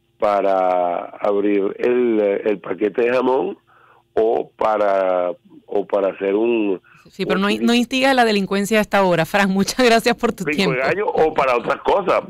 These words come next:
Speaker 1: Puede ser diez mil cosas. De todas maneras, repito, la tecnología siempre, detrás de la tecnología siempre va a haber humanos y siempre va a haber el factor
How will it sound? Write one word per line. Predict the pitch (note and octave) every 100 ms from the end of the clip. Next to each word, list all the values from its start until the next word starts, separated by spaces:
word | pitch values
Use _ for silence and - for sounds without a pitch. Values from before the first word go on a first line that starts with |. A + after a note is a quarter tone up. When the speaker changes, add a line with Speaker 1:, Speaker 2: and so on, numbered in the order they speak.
| -
Speaker 1:
Puede | C#3 E3+
ser | G#3+
diez | F#3+ F3
mil | F#3+ F#3+
cosas. | - G3 - F2
De | - A#2
todas | C3+ D3+
maneras, | D#3+ D#3
repito, | B2+ A2+ C#3+ B2 G2 - - - _ _ _ _
la | - B2 B2
tecnología | A#2+ B2+ B2 A#2+ B2 D#3+ F#3+ F3+ -
siempre, | C#3 D3 C#3+ C3 C3+ A#2+
detrás | G#2 A#2+ C3+ D3+
de |
la | D3+
tecnología | D3 C3 B2+ D3 - -
siempre | D3+ C#3+ C#3 C3 B2
va |
a | A2+
haber | A2 A2
humanos | A2+ D3 F3+ F#3+ - _ _ - _ -
y | B2 -
siempre | C3 B2+ C3+ B2+ C3
va |
a | B2
haber | A#2
el | A#2 G#2+
factor | G2+ - G#2+ A2